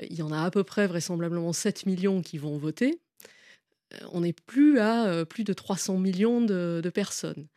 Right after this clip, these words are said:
Parmi cette population-là, les caractéristiques ne sont pas les mêmes qu'au niveau national. Et donc, lorsque, euh,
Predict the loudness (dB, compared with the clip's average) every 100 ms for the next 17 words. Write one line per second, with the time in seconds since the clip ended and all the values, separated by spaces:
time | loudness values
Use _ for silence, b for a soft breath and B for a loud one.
0 | b b b b b _ _ 0 2 4
1 | 6 4 2 -2 -2 -4 -4 -4 -4 -2
2 | 0 2 2 0 -2 0 0 0 0 -2
3 | -2 -2 -4 -4 -6 -8 -6 0 4 4
4 | 6 4 4 2 2 2 2 0 -2 -2
5 | -2 -4 -10 B B B B B 2 4
6 | 2 2 0 0 -6 0 2 2 2